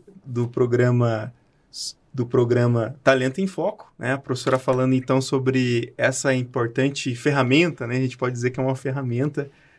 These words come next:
né? A análise so-, soar, para que você possa aplicar, né, na sua vida pessoal, na sua vida profissional, e que seja, é, seja uma ferramenta útil pra tomada de decisão, né, pro planejamento, todos os pontos que a gente viu hoje,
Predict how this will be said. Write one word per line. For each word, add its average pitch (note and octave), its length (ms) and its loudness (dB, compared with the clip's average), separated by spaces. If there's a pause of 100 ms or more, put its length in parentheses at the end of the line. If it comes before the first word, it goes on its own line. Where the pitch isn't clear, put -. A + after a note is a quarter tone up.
(160)
né? A2+ 200 -2
A A2+ 40 0
análise A2+ 560 -2
so-, - 360 -4
soar, B2+ 540 2 (380)
para F3+ 100 -4
que A#3 120 -8
você B3+ 220 -2
possa C4 340 -4
aplicar, F3+ 580 0 (240)
né, B2 220 -4
na A#2 100 -2
sua B2 300 -4
vida A#2 180 -4
pessoal, B2+ 640 0
na A#2 120 -6
sua A#2+ 200 -8
vida A#2 380 -8
profissional, A#2+ 800 -4 (360)
e - 40 -20
que - 180 -10
seja, B2+ 720 4 (460)
é, A2 760 -2
seja A#2+ 280 -4
uma C3 100 2
ferramenta C3+ 840 0
útil D#3 480 0
pra D3+ 500 2
tomada C#3 580 0
de B2 160 -8
decisão, D3 920 0
né, D3 340 0
pro C3 180 -8
planejamento, B2 1120 2
todos E3+ 240 2
os - 60 -6
pontos E3 280 -2
que D3 80 0
a - 20 0
gente C#3 240 -4
viu B2+ 220 4
hoje, E3 400 2